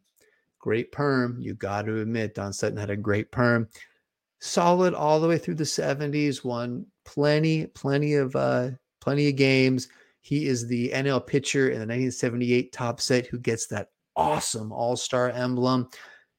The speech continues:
Don Sutton, fifth ballot. Ninth ballot.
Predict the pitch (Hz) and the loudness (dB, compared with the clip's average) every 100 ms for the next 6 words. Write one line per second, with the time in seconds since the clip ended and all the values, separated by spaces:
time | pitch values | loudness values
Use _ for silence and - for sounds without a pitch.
0 | - 123 131 - 127 123 123 135 - - | 0 2 2 4 4 4 0 -6 -10 -4
1 | 117 110 - 104 101 98 101 - _ _ | -4 -4 -4 -2 0 -2 -6 -12 _ _
2 | _ _ _ _ _ _ _ _ _ _ | _ _ _ _ _ _ _ _ _ _
3 | _ - - 110 117 131 170 147 - 147 | _ -16 -8 -2 6 8 8 6 0 -4
4 | 107 101 92 104 | 0 0 -2 -8